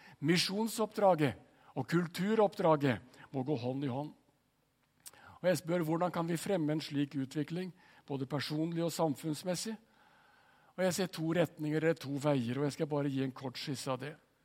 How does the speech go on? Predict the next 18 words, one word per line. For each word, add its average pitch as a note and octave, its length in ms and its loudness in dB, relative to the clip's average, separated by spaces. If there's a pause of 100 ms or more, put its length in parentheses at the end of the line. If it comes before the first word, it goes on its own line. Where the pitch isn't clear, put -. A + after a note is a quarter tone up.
(500)
Den E3+ 220 2 (100)
første - 440 -2
veien D3+ 320 6
går - 180 -2 (180)
innover. D#3 520 0 (1500)
Den C#3+ 120 -6
andre C3+ 300 0
går C#3 260 -4
utover. G#2+ 440 -8 (1300)
Og C#3 80 -6
den D#3+ 120 4
veien F3 280 6
som F3 160 -6
går E3+ 220 4
innover, F3 460 0 (600)
det D3+ 220 4
er D#3 300 8
at - 360 0